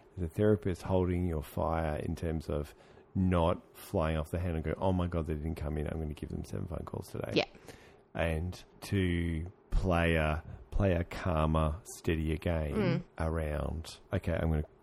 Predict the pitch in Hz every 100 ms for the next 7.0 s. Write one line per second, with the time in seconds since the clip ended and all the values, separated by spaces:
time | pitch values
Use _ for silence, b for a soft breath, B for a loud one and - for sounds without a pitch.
0 | - - - - 95 92 90 80 80 85
1 | 78 76 - 76 76 - - - - 76
2 | - - 80 92 78 - - 80 80 -
3 | 80 76 76 71 - 78 - - 92 80
4 | - - 135 - 262 - - 101 - 87
5 | 80 78 80 76 76 73 78 76 82 71
6 | - B B - - 90 - - 76 76